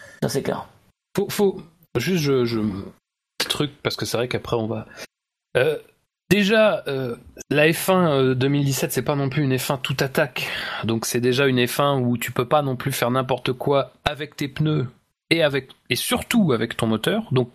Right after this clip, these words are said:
Speaker 2: peut-être que quand un pilote sent qu'il a pas les moyens de toute façon,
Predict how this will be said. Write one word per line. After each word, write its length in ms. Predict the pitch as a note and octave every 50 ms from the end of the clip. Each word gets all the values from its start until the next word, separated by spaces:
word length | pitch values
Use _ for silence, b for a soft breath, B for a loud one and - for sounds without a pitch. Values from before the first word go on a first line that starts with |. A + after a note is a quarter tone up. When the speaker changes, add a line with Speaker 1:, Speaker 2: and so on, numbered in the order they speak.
| -
Speaker 2:
peut-être 360 | - F3 F3+ - A#3+ A#3 A3+
que 100 | - F#3+
quand 300 | E3+ D#3+ - G3+ G3+ F#3+
un 100 | F3 D3
pilote 320 | C3 - D#3+ D#3+ E3+ F3 D#3+
sent 280 | - - - E3 D#3+ D3+
qu'il 160 | - - B2+
a 80 | B2+ B2
pas 160 | - - D3+
les 80 | D3 C3
moyens 420 | B2 B2 B2 B2+ B2+ C3+ C3+ B2+
de 120 | A2+ A#2+ A#2
toute 160 | - B2 -
façon, 400 | - B2+ B2 - - C3+ B2+